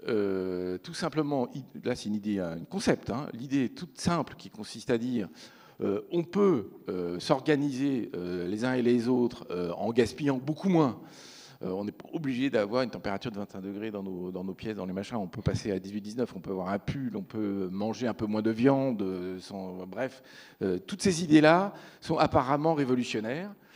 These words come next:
Euh, apparemment, si j'ai bien compris, donc je suis un vilain gauchiste. Et donc,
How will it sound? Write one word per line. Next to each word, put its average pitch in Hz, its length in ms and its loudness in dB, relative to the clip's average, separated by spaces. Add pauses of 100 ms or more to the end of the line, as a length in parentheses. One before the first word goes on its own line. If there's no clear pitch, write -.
(460)
Euh, 101 540 2
apparemment, 87 480 -2
si 104 180 -6
j'ai 87 120 -6
bien 87 140 -8
compris, - 300 -14
donc 110 160 -10
je 95 60 -10
suis 92 180 -10
un 87 60 -6
vilain 110 240 -4
gauchiste. 147 460 -6 (380)
Et 123 120 0
donc, 156 340 6